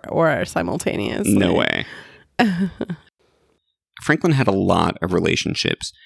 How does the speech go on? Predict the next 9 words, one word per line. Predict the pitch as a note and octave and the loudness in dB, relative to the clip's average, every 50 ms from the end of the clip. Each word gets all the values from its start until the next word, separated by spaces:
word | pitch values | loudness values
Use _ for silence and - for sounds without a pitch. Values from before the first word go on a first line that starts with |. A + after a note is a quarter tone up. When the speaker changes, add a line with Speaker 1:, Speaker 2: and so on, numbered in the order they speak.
| _ - | _ 0
Speaker 2:
and | G2+ G#2 | 2 2
definitely | G2+ G#2+ A2 - G#2+ G#2 G2 F2 F2+ | 4 2 2 2 2 2 2 2 2
weren't | F#2 F#2 F#2 F#2 F2+ F2 - - - | 2 2 2 2 2 2 0 -2 -4
purely | - - - G3+ G3 D#3+ A2+ - | -8 -6 -2 0 2 2 2 2
sexual. | - - - - - - - - - - A#2+ _ _ _ _ _ _ _ _ | 0 -2 -4 -4 -4 -4 -4 -4 -4 -4 -8 _ _ _ _ _ _ _ _
So | - - - | -6 0 2
that's | A2+ B2+ - - | 2 2 2 2
not | A#2 A2+ A#2 A#2 - | 2 2 2 0 0
necessarily, | - G2+ G2+ - G2+ F#2 - - F#2 F#2 F#2 F#2 F#2 F2+ F2+ F2+ E2+ - - | 0 0 0 -2 -4 -4 -2 0 2 2 2 2 2 2 2 0 0 -2 -4